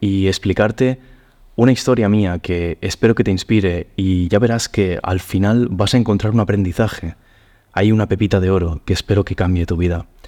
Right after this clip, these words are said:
Recuerdo cuando me sumergí en este apego por una persona y fue,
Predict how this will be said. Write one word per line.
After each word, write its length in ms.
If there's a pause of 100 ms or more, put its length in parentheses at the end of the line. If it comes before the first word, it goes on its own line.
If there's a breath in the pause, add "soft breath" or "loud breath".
(640 soft breath)
Recuerdo 360
cuando 460
me 140
sumergí 680
en 160
este 580
apego 360
por 220
una 160
persona 560 (680 soft breath)
y 240
fue, 460